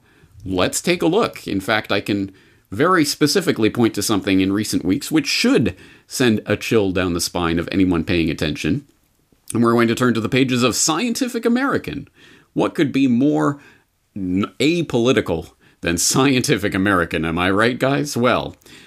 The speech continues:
uh, here we are on the Scientific American page, or more accurately on archive today. Of course, I am not going to send the link or the traffic to Scientific American, uh, but this will obviously be linked in, up in the show notes so you can go and read it for yourself. This is an opinion piece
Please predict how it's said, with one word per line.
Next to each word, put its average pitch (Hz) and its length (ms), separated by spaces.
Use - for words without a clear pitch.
uh, 110 340
here 156 260
we 131 140
are 104 260
on 113 220
the 98 100
Scientific 92 460
American 90 260
page, 95 260
or 147 200
more 139 280
accurately 104 460
on 92 180
archive 87 540
today. 85 380
Of - 160
course, - 480
I 82 80
am 80 80
not 82 200
going 82 160
to 78 40
send 82 240
the 82 80
link 92 340
or 87 140
the 87 100
traffic 80 540
to 80 340
Scientific 73 580
American, 113 540
uh, 85 180
but 104 240
this 95 320
will 92 260
obviously 78 520
be 80 120
linked 78 260
in, 80 200
up 87 140
in 80 80
the 80 40
show 82 200
notes 85 200
so 85 100
you 80 100
can 82 120
go 80 140
and 76 140
read 78 160
it - 200
for 107 280
yourself. 101 560
This 110 180
is 113 140
an 117 180
opinion 170 400
piece - 420